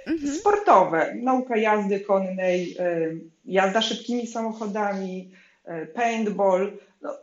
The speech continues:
Speaker 2: tysiąc sześćdziesiąt jeden, więc mogłabym wymieniać, e, naprawdę długo.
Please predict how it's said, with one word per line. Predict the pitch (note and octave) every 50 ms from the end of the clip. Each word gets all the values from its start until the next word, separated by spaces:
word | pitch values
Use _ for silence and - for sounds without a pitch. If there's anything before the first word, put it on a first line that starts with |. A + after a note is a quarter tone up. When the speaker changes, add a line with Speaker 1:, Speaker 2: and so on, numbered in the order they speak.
| _ -
Speaker 2:
tysiąc | F#4 F#4+ - E4 D4 D4
sześćdziesiąt | - D#4 D4 A#3+ B3+ - B3+ A3+ G#3+ G#3+
jeden, | D4+ F4+ G#4 D4+ C#4 B3+
więc | C4 A#3+ A#3 A#3+
mogłabym | C#4+ D4 C#4+ C#4+ B3+ A3 A#3+ B3 B3 A#3+ - G#3 G#3
wymieniać, | G3+ A3+ A3+ A3+ A#3 A3+ A3 A3 A3 A3 - -
e, | G3+ F#3+ F#3 F#3 F3+ F3+ F3+ F#3 - - - _ -
naprawdę | G3+ F#3+ - G#3+ G3+ G3 F#3+ F#3 F#3 F#3 F#3 F#3 E3+
długo. | D#3+ F#3+ E3+ D3+ C3+ - C3+ C#3+ -